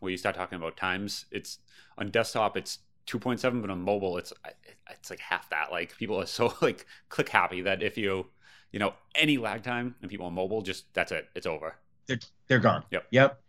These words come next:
Speaker 2: And, and the thing is, you don't control that speed at Shopify. You just don't. You, you have no control over that. Now, there's a lot of stuff that it does well. Unfortunately, every one of those things costs money. So, you know, you go to Shopify and you go, "Hey,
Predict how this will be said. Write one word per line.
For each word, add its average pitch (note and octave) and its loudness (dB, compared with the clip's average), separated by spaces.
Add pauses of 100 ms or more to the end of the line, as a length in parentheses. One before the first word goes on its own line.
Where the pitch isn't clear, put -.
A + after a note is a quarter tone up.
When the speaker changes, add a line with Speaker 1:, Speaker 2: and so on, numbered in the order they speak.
(420)
Speaker 2:
And, F3 8
and F3 8
the F3 8
thing G#3+ 6
is, D#3+ 6
you F3 10
don't F3 8
control D#3 6
that C3 4
speed A2+ 4
at G#2+ -4
Shopify. - 2 (280)
You B3 12
just A#2 8
don't. G2 6
You, B2 12
you A#2+ 12
have A2 6
no B2+ 12
control C3 6
over G2+ 6
that. E2+ -6 (260)
Now, C#3+ 8 (240)
there's D3+ 10
a C3+ 6
lot A#2+ 8
of D#3+ 6
stuff D3+ 6 (440)
that C#3 8 (140)
it C#3+ 2
does C3+ 8
well. G#3+ 6 (520)
Unfortunately, E3 6
every E3+ 8
one F3+ 8
of F3+ 8
those C3 6
things B2+ 2
costs - 6
money. F3 6 (300)
So, D3+ 8 (180)
you F3+ 8
know, B2+ 6
you D3 6
go G3 12
to G3 12
Shopify F#3+ 6
and E3+ 6
you D#3+ 2
go, D3+ 8
"Hey, E3+ 6